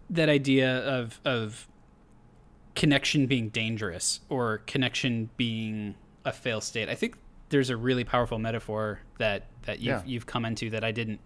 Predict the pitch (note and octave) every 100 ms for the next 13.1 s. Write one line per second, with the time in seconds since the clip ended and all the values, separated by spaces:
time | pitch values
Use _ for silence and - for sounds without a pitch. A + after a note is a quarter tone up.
0 | - - B2 A2+ A2+ A2 A2 - A2 G#2
1 | A2 - D#3 G#3 F#3+ - - - D3+ C3
2 | C3+ B2+ A#2 A2 - C3+ A2+ - - -
3 | - - - - - - - D3 C#3+ B2+
4 | B2+ - A#2 A2 - - - D3 - -
5 | F#3+ C3 A2 - - - - C3+ B2 A2+
6 | A#2+ A#2+ B2+ - - - B2+ A#2 A2+ A2
7 | - B2+ A#2 A#2+ A2 C3+ C3 C3 B2 G#2+
8 | - C3 A#2 A2 A#2+ G#2 F2 A2+ G2+ -
9 | C#2 - - - - - C3+ B2 A2+ A#2
10 | G2 G#2 A#2+ - - - - D#3+ C#3 -
11 | C3+ - - C#3 A#2+ A#2+ - B2+ A2+ B2
12 | A2+ A2 A2 G#2+ - A#2+ G#2+ - A2 G#2